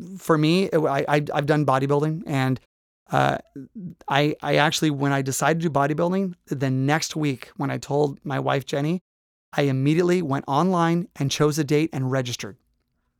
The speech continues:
I registered for the show, paid for it in full. There was no turning back. So that was my incentive. There was it right there.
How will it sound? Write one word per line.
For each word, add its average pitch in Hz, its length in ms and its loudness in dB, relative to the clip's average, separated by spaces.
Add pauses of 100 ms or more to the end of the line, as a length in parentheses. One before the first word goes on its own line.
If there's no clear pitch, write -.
I 139 120 2
registered 143 460 0
for 151 100 -4
the 147 100 2
show, 110 300 -4 (420)
paid 156 280 2
for 165 360 2
it - 120 -4 (280)
in 160 240 4
full. 127 380 -2 (600)
There 139 140 0
was 143 180 2
no 143 120 2
turning 135 280 -2
back. 101 300 -12 (720)
So 135 420 0 (240)
that 147 240 2
was 160 160 4
my 151 140 4
incentive. 143 640 0
There 143 180 2
was 139 220 0
it 123 160 0
right 135 300 -2
there. 123 260 -4